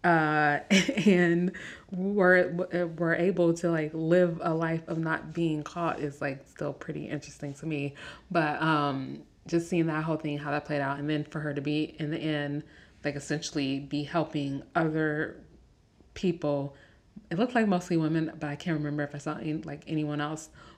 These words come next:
on the screen. Um, but helping other people in similar situations kind of, like, come out of that darkness and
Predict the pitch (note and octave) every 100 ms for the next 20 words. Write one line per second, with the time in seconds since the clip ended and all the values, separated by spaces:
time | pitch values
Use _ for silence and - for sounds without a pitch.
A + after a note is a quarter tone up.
0 | - F#3 F#3+ F#3+ G#3+ A3 A3+ A3 - _
1 | E3 D#3+ D#3 D3+ D#3 F3 F#3 D#3 E3 F3
2 | E3 D#3 D3+ E3 D3+ D3+ E3 D#3+ D3 C#3+
3 | - D3 D3 C#3+ - D#3 C#3+ C#3+ C#3+ C3+
4 | C#3 - - - - - E3 D3+ D3+ D3+
5 | D3+ D3 C#3 C3+ D#3+ F3 F#3 - - D3
6 | C#3+ C#3 C3+ - D3